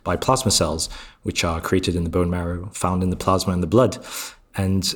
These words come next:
the amyloid fibrils are then made up of these light chains, usually at kappa or lambda, I believe. And these are seen with excess production, usually with hematological dyscrasias, such as multiple myeloma, lymphoma,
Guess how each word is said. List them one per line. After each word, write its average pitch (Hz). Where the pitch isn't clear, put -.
the 101
amyloid 123
fibrils 98
are 90
then 95
made 110
up 95
of 87
these 90
light 90
chains, 87
usually 90
at -
kappa -
or 90
lambda, 92
I 82
believe. 85
And 95
these 107
are 101
seen 92
with 90
excess 107
production, 90
usually 92
with 87
hematological 95
dyscrasias, 87
such -
as 82
multiple 87
myeloma, 82
lymphoma, 87